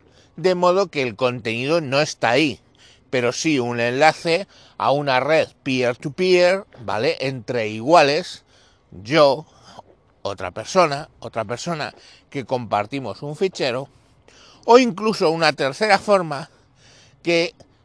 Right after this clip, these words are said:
como generalmente estas webs donde comparten torrent, no ya el contenido, sino el torrent, eh,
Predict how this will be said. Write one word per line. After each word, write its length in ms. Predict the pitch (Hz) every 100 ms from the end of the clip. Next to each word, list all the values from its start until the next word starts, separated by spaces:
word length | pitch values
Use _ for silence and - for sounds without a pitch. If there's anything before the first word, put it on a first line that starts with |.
| _ -
como 420 | 143 123 120 104
generalmente 680 | - 123 120 147 170 165 123
estas 360 | - 139 143
webs 680 | 127 123 170 135 - - -
donde 340 | 123 131 120 113
comparten 800 | 120 113 143 147 151 139 139 131
torrent, 600 | - 180 143 107 90 95 - _
no 280 | 127 131 143
ya 180 | 139 143
el 120 | 139
contenido, 600 | 127 120 117 135 139 87
sino 260 | - 113 135
el 140 | 143
torrent, 580 | - 147 127 98 87 - _ _ _ _ - - _ _ _
eh, 680 | 131 135 120 113 110 104